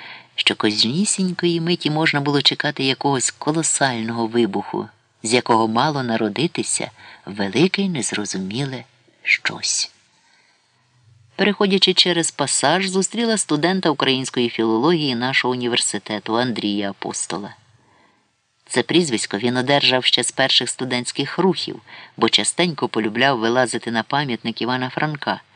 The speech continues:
і, показуючи на університет, горлати у мегафон, що на цих руїнах збудується нове місто, котре згодом стане столицею християнського студентства.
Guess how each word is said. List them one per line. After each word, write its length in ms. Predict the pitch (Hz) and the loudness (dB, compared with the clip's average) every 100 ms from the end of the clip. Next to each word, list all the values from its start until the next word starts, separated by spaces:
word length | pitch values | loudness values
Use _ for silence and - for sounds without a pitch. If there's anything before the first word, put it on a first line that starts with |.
| - - - | -20 -14 -4
і, 60 | |
показуючи 720 | 104 113 143 139 120 117 - 107 | 0 2 4 4 4 2 2 0
на 140 | 113 | -4
університет, 880 | 110 107 104 - - - 165 160 - - - - - | -2 -2 -2 -2 -4 -2 -2 -2 -6 -20 -20 -20 -4
горлати 640 | 113 127 139 139 131 120 | 2 4 6 4 2 0
у 80 | 110 | -2
мегафон, 720 | 107 107 107 - 165 196 123 - - - | -2 -2 -4 2 4 4 0 -12 -12 -4
що 220 | - 117 | 0 4
на 120 | 147 | 2
цих 380 | - 170 180 147 | 2 2 2 2
руїнах 640 | 143 147 147 165 156 151 | 2 2 0 -2 -2 0
збудується 680 | 123 123 139 156 147 - 147 | 0 0 0 0 -2 0 0
нове 260 | 147 143 135 | 0 -2 -2
місто, 600 | 127 175 - - 175 170 - - | -2 0 -2 -2 -4 -4 -10 -6
котре 320 | - - 123 | -4 0 2
згодом 380 | 113 160 151 135 | 4 4 4 0
стане 360 | - 135 135 | 0 0 0
столицею 720 | 123 - 131 151 190 - 185 185 | -2 0 2 4 2 2 0 0
християнського 840 | - 107 - 104 113 135 - 131 | -2 -4 -4 -4 -4 -6 -6 -8
студентства. 800 | - - 110 104 101 - - - | -8 -6 -6 -8 -10 -10 -8 -10